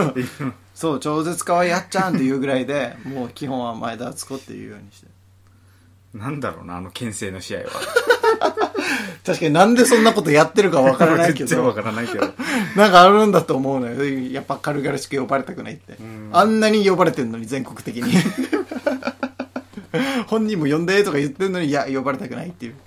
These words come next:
Speaker 1: 勝手なあれがあるんだよね。レベルいった人じゃないと呼んじゃいけないっていう。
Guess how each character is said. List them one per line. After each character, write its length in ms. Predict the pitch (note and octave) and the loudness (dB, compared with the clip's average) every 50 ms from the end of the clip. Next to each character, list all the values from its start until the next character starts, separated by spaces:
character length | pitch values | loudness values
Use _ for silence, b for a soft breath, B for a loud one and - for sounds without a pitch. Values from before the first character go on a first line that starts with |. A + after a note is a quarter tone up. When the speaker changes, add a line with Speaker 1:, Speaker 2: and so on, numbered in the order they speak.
| - _ | -20 _
Speaker 1:
勝 180 | - - D#3 D#3 | -8 -6 -6 -6
手 160 | - - E3 | -6 -4 -4
な 100 | D#3+ D#3+ | -2 0
あ 40 | D#3 | 0
れ 80 | D3 D3 | 0 -2
が 100 | C#3 C3+ | -2 -4
あ 20 | |
る 60 | B2+ | -6
ん 40 | A#2+ | -8
だ 80 | A2 - | -12 -14
よ 80 | - | -16
ね。 160 | G2+ A#2 A#2 _ - | -18 -20 -20 _ -6
レ 140 | C#3 D#3+ E3+ | -4 -2 0
ベ 140 | F#3 G3 G3+ | 2 2 2
ル 100 | G#3 G#3+ | 2 0
い 40 | G3+ | -2
っ 40 | - | -4
た 160 | - G3 F3 | -6 -6 -6
人 160 | - F#3+ F#3 | -4 -6 -6
じ 80 | F3 F3+ | -4 -2
ゃ 40 | |
な 100 | F3 F3 | -2 -2
い 80 | F3 F3+ | -4 -4
と 80 | F#3 F#3 | -4 -4
呼 320 | D#3 C#3+ C3 C3 C#3 D3 | -4 -2 -2 -2 -4 -4
ん 40 | C#3 | -4
じ 80 | - | -6
ゃ 20 | - | -8
い 60 | - | -10
け 100 | - - | -12 -16
な 100 | A2 - | -16 -16
い 80 | A2 G2+ | -16 -18
っ 20 | |
て 180 | - _ - - | -20 _ -20 -20
い 40 | |
う。 80 | - - | -20 -20